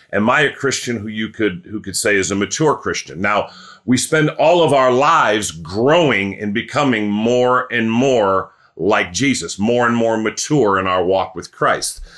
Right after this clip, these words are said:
And Paul says, "We who are strong," and that means that who are strong in faith and are mature in our walk with Jesus, someone who's doing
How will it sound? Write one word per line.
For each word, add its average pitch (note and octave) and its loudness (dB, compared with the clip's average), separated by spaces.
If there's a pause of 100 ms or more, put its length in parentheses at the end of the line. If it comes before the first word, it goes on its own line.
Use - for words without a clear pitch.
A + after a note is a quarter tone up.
(320)
And A#2+ 0
Paul F3+ 2
says, B2+ 0
"We D#3+ 0
who D3+ 4
are A#2+ 4
strong," A#2+ 0
and A#2+ -2
that A#2+ 0
means C3 0
that A2+ 0
who A2+ -2
are G#2+ 2
strong A#2 0
in D3 2
faith A2+ -2 (380)
and G2+ -2
are G#2 2
mature A#2+ 2
in G#2+ 2
our G2+ 2
walk G2+ 0
with C3 -2
Jesus, G#2 -4
someone C3 0
who's G#2 -2
doing A2+ 0